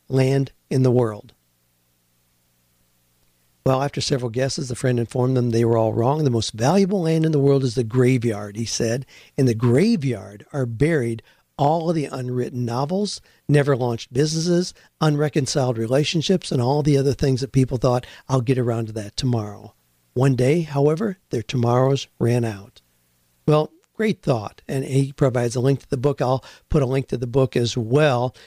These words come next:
And that's another one that you can go to audiblepodcast dot com slash forty-eight days and get that.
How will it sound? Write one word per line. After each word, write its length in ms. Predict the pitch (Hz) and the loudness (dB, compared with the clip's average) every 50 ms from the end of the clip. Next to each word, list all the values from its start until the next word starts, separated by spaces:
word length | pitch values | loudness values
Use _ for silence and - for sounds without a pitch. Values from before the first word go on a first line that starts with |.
| - _ _ | -20 _ _
And 120 | 135 127 | -4 -2
that's 180 | 131 131 - - | -2 -4 -2 -2
another 280 | 135 131 135 131 156 143 | 0 0 2 2 2 2
one 140 | 143 143 | 2 2
that 200 | 139 131 - - | 2 0 0 0
you 100 | - 139 | 0 0
can 220 | - - 135 127 123 | 0 2 0 0 2
go 220 | 131 127 123 123 | 2 2 2 2
to 260 | 120 - - 120 117 | 0 0 -2 -2 -2
audiblepodcast 1000 | - - 113 123 135 143 143 120 - - 139 135 135 - - 143 127 123 117 - - | -2 -2 -2 -2 -2 -2 -2 -2 0 2 2 2 2 2 0 0 0 0 -2 -2 0
dot 260 | 139 127 127 123 - | 0 0 0 0 0
com 300 | - 131 127 123 123 120 | 0 0 2 2 0 0
slash 340 | - - 127 120 120 - - | -2 -2 -2 -2 -2 -4 -2
forty-eight 400 | - 143 139 139 139 139 139 123 | 0 2 2 4 2 2 0 0
days 360 | 131 135 147 170 180 - - - - - - _ _ _ _ _ _ _ _ _ _ _ _ _ _ _ - | 0 2 2 2 0 -2 -4 -10 -18 -20 -20 _ _ _ _ _ _ _ _ _ _ _ _ _ _ _ 0
and 120 | 147 139 | 0 2
get 200 | 143 226 226 - | 2 0 0 0
that. 340 | - 127 104 - - - | -2 -4 -4 -8 -16 -20